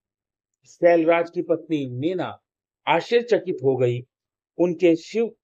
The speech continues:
उन्होंने शिव के उस परम, परमानंददायक रूप का दर्शन किया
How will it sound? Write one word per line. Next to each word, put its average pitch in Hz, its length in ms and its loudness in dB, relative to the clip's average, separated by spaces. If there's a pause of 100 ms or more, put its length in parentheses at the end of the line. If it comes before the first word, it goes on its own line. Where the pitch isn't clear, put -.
(380)
उन्होंने 180 360 0
शिव 185 300 -2
के 170 160 4
उस - 340 -6
परम, 175 580 -2
परमानंददायक 160 1160 0 (680)
रूप 196 340 -2
का 180 100 6
दर्शन 170 360 2
किया 139 340 -4